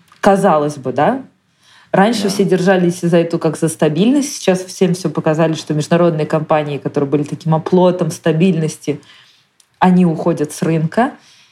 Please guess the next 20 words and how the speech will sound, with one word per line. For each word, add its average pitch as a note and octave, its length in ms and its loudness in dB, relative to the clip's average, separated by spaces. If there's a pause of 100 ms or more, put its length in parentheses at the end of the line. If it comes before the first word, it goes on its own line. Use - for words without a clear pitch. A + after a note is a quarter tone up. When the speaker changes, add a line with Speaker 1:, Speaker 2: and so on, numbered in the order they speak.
(340)
Speaker 1:
И G3+ 420 4 (460)
для G3 200 4
кого-то G#3 460 2
это G#3+ 160 0
было G3 260 2
толчком, G3 600 0
что, - 540 0 (240)
блин, F3+ 540 2 (180)
вот E3+ 220 0
доколе? F3 720 0 (280)
Speaker 2:
Пора. E3 300 -2 (240)
Speaker 1:
Пора. D#3 500 2 (260)
Speaker 2:
Мгм. G#3 500 -8 (220)
Speaker 1:
И F#3+ 300 2 (100)
много G#3+ 360 2
кто F#3+ 160 0
приходит, A3+ 500 0
кто, F3+ 460 2
кто-то A#3 360 0
уходит, G3+ 540 2